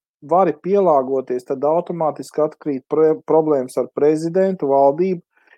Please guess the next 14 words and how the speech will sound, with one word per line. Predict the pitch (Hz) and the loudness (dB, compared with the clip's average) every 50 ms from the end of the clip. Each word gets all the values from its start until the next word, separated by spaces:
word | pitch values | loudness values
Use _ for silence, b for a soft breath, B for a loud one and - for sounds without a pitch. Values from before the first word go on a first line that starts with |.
| b b - | b b -4
iekārtas | 147 151 147 - 151 127 123 - - 143 | -2 -2 0 2 0 0 0 -2 -2 0
veidu | 139 143 147 165 160 160 151 | 2 4 2 2 0 -2 -4
un | 139 143 135 | -4 -2 -2
tā | 139 127 123 | -2 -2 0
tālāk. | - 151 160 151 143 123 117 - 139 | 2 2 4 4 4 2 0 -2 -4
Vienkārši | 143 151 160 - 170 151 139 - - 123 135 143 | -6 -4 -2 0 0 0 0 -2 -4 -4 -4 -4
esi | 156 151 - 143 131 | -4 -4 -6 -4 -2
labākais | 127 143 147 147 175 175 165 131 131 123 123 - | 0 0 0 2 2 2 2 0 -2 -4 -4 -4
savā | - 143 139 139 135 123 120 120 | -2 0 0 2 2 2 2 0
jomā | 120 120 127 143 160 170 185 185 185 175 - - | 0 -2 -4 -4 -2 -2 0 0 0 0 -2 -4
un | 123 139 156 160 143 135 | -6 -8 -8 -8 -8 -8
neskar | 139 147 - - 147 127 | -8 -8 -6 -4 -4 -4
šīs | - - - - 135 139 - - _ - | -4 -6 -8 -6 -6 -6 -8 -10 _ 0
problēmas. | 147 151 156 143 139 131 120 107 101 - - | 2 2 2 4 2 2 0 0 -4 -12 -20